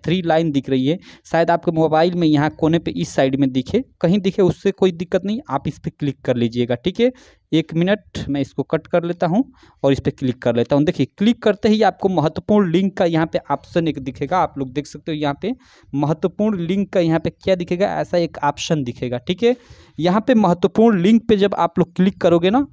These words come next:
महत्वपूर्ण लिंक पे आप लोग क्लिक करोगे तो आप लोग को कई सारा ऑप्शन दिखाई देगा। जी हाँ गाइस, कई सारा ऑप्शन दिखाई देगा और उसी में आपको ऑप्शन दिखाएगा कि सत्र दो हज़ार बाईस तेईस संक्षिप्त पाठ्यक्रम।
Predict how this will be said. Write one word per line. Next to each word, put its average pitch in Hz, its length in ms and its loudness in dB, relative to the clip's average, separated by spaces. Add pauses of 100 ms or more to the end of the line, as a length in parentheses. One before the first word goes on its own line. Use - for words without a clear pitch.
(140)
महत्वपूर्ण 156 560 2
लिंक 208 220 2
पे 220 80 0
आप - 160 -2
लोग 170 160 0
क्लिक 160 240 -4
करोगे 156 340 2 (380)
तो 220 80 -2
आप 170 260 -2
लोग 196 140 2
को 214 120 2 (140)
कई 208 160 2
सारा 190 300 0
ऑप्शन 147 420 0
दिखाई 131 300 0
देगा। 131 220 0
जी 139 160 -6
हाँ 175 120 0
गाइस, 190 180 2
कई 170 200 0
सारा 175 260 0
ऑप्शन 185 280 -4
दिखाई 180 280 -2
देगा 196 240 0
और 175 280 0
उसी 196 400 2
में 226 120 4
आपको 180 360 -2 (180)
ऑप्शन 151 300 -2
दिखाएगा 160 460 0 (360)
कि 156 60 -6
सत्र 220 440 0
दो 175 100 2
हज़ार 160 220 2
बाईस 147 400 0 (120)
तेईस 175 300 0 (240)
संक्षिप्त - 680 -2 (120)
पाठ्यक्रम। 123 640 0